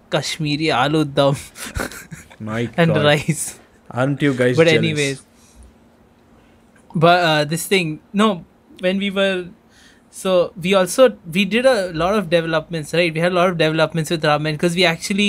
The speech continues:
Speaker 1: s-, you specifically spend a lot of time making it. You got, like, a pasta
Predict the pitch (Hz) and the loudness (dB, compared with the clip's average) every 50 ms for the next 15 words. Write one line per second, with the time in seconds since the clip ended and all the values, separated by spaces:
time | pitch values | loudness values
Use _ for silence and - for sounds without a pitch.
0 | 196 185 170 - - - _ - 185 160 190 233 254 240 247 - - 185 180 175 | 0 -2 -4 -10 -14 -16 _ -8 -2 0 2 4 4 2 0 0 -2 -2 -2 0
1 | 202 190 196 190 190 185 175 170 - - 165 170 185 185 175 160 160 175 180 175 | 0 0 0 0 0 -2 -2 -2 -2 -2 0 0 0 2 4 4 4 4 4 2
2 | - 185 170 165 165 160 156 - - 170 165 156 147 139 - - - - - - | 0 -2 -2 0 -2 -4 -6 -6 -6 -6 -4 -4 -4 -6 -8 -16 -20 -20 -20 -14
3 | _ 165 165 165 185 185 190 190 190 185 175 - 185 175 165 165 - - 151 160 | _ -6 0 2 2 2 2 2 0 0 2 2 2 2 2 0 0 0 0 0
4 | 160 - - - 180 | -2 -4 -2 0 2